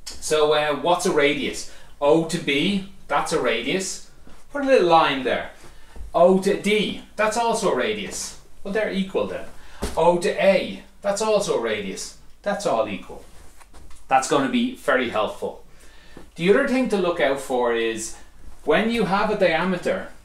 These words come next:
and a triangle hits the circle, like we have here, uh, if I draw that again, this angle here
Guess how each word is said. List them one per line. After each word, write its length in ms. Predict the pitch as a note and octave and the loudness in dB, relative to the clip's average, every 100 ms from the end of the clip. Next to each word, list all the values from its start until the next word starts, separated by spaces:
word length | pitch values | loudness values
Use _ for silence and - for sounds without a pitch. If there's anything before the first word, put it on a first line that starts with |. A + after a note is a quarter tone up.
| - - - - - - - - - - | -18 -18 -20 -18 -18 -18 -20 -20 -16 -6
and 140 | D3 | -4
a 80 | D3 | -2
triangle 720 | - F3 F3+ G3+ G#3 F#3 E3 | 0 2 2 2 4 4 4
hits 420 | - F3 F#3+ - | 2 0 0 0
the 100 | F#3 | -2
circle, 720 | - E3+ F3 F3 - A#2 - - | -2 4 4 4 0 -4 -6 -6
like 260 | D3+ D#3 D#3+ | -2 -2 -2
we 120 | C#3+ | 0
have 260 | C#3+ C#3 | 0 0
here, 460 | D#3+ D#3+ B2+ E3 - - - - - - - B2 | -2 0 2 0 -6 -14 -16 -16 -16 -18 -14 -6
uh, 140 | C3 | -4
if 120 | C3+ D3 | -2 -2
I 120 | C#3 | -2
draw 320 | D#3 D#3 D3+ | 0 2 2
that 220 | D3 C#3 | 2 0
again, 540 | B2 C#3+ - - D#3+ - - - - - - - - - - - - - - - | 0 0 2 0 -2 -10 -14 -18 -18 -18 -18 -18 -18 -16 -16 -16 -18 -18 -16 -8
this 260 | E3+ F#3+ G3+ | -2 0 0
angle 440 | F#3+ G3+ F3 D3 | 2 2 4 2
here 420 | D#3 F3+ E3 D3+ | 2 2 2 0